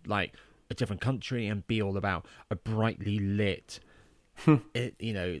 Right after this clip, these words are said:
Speaker 1: landscaped, filled pagan thing. So I never
Speaker 2: Yeah.
Speaker 1: really got over that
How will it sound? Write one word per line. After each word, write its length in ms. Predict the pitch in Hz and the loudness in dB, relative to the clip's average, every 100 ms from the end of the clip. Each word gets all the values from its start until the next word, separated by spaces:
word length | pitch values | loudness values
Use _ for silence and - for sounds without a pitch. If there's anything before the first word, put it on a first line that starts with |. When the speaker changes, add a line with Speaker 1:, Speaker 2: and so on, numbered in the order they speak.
| - | -6
Speaker 1:
landscaped, 1080 | 110 110 117 101 - - 107 98 - - - _ | -2 0 0 -2 -6 -2 -2 -2 -6 -18 -20 _
filled 680 | - - - 135 104 107 - - | -20 -18 -4 -2 0 -2 -6 -8
pagan 800 | - - 120 120 113 98 95 87 85 | -4 0 2 2 0 -2 -4 -8 -10
thing. 680 | - - 135 135 95 85 - - - - | -18 -4 0 0 0 -6 -10 -16 -20 -18
So 340 | - - 127 - | -6 0 2 2
I 160 | 131 147 | 4 4
never 240 | 160 156 147 | 6 6 6
Speaker 2:
Yeah. 40 | |
Speaker 1:
really 160 | 135 131 | 4 2
got 220 | 139 135 | 2 2
over 320 | 131 147 135 113 | 4 4 4 2
that 440 | 92 113 107 95 | 0 0 2 0